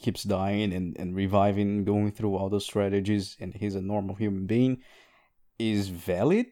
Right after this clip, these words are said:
because the problem with Subaru is he doesn't learn. <laughs> He, he keeps, like, doing the same things, like, "Oh, finally, I cracked the code, I survived, and I re-, I, I, I got a new checkpoint.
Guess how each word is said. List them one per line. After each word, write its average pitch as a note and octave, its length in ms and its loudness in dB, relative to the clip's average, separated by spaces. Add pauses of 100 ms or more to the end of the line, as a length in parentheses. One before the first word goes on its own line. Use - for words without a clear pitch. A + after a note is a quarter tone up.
(140)
because A2+ 580 0
the A#2 100 2
problem G#3 360 4
with B2 140 4
Subaru G#2 400 2
is F2+ 200 -4 (120)
he D#3 200 0
doesn't A#2 440 6
learn. G2+ 400 4
<laughs> - 40 -2 (1200)
He, B2+ 380 0
he C3 240 -2
keeps, - 480 4 (300)
like, A2+ 260 2 (260)
doing C#3+ 460 6
the A#2 100 4
same C3+ 300 6
things, C3 240 6
like, A#2+ 160 4
"Oh, E3+ 240 6
finally, D#3 520 2
I A2+ 140 6
cracked - 380 4
the A2+ 60 2
code, D3+ 400 6
I G2 160 0
survived, C#3+ 720 4
and G2 200 2
I F#2+ 200 0 (200)
re-, A2 260 -4
I, G2+ 140 -4 (160)
I, G#2 220 -8 (100)
I G#2+ 100 0
got A#2 180 6
a G2+ 60 4
new C3+ 300 8
checkpoint. - 680 0